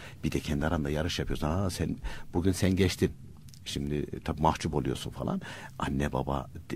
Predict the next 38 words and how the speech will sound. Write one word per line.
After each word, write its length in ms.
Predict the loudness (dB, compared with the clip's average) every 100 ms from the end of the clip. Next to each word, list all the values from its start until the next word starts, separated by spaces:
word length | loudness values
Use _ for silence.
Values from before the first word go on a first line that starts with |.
| 0
e, 260 | 0 2 -4 -6 2
nine 260 | 4 2
falan 300 | 2 0 2
varsa 240 | 2 2 0
onlar 240 | 0 2
da 120 | 2
destek 320 | 2 2 2
veriyorlar. 320 | 2 2 0 -2
"Üzülme 300 | 2 6 8
yavrum, 200 | 6 4 2 -10
sen 220 | 8 10
de 60 | 12
ezberlersin, 440 | 10 8 4 2
sen 180 | 6 6
de 60 | 6
geçersin. 280 | 4 2
Bak 100 | 2 4
bu, 100 | 4 4 -6 -10 0
e, 120 | 2
sen 260 | 4 4 2
şimdi, 320 | 4 4 4 0 -10 -12 -2
e, 260 | 2 2 2
hadi 240 | 2 4
beraber 400 | 6 6 6 6
bu 80 | 4
okuyalım, 320 | 4 4 6
bak 140 | 4 0 -4 -2
sen 240 | 0 0 -2
bunu 300 | 0 2 6
nasıl 260 | 6 8 4
düzeltirsin?" 540 | 6 4 4 0 0
Bir 100 | 2
iştah, 400 | 0 0 -2 2
bir 100 | 2
gayret. 320 | 4 2 2 -2 -12 -14 2
İyi 180 | 12 12
hatırlarım 560 | 12 6 6 4 2
ben. 120 | 0